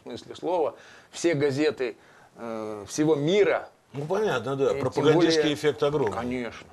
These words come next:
Speaker 1: конечно.
Speaker 2: Михаил Валерьевич, а вот, э, я же знаю, что вы всегда, ну, как бы, находите очень интересные детали, связанные непосредственно с нашим городом, с нашей республикой.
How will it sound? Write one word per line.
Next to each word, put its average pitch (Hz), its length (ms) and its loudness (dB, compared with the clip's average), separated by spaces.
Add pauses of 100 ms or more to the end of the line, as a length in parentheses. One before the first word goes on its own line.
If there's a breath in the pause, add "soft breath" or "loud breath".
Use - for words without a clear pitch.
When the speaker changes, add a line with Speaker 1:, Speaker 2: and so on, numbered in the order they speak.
Speaker 1:
конечно. 123 360 -10 (160)
Speaker 2:
Михаил 175 240 2
Валерьевич, 104 380 -2
а 117 100 -6
вот, - 300 -4
э, 120 680 -4 (100)
я 131 180 -2
же 143 140 -6
знаю, 170 280 -6
что 120 200 -8
вы 117 140 -8
всегда, 113 520 -6 (1040 soft breath)
ну, 101 140 -14
как 95 180 -12
бы, 90 160 -16 (600)
находите 113 500 -6
очень 110 220 -10
интересные 104 560 -8
детали, 123 360 -4
связанные 110 560 -6 (300 loud breath)
непосредственно 110 680 -4
с - 80 -10
нашим 107 320 -6
городом, 113 380 -2
с - 80 -14
нашей 107 240 -10
республикой. - 600 -16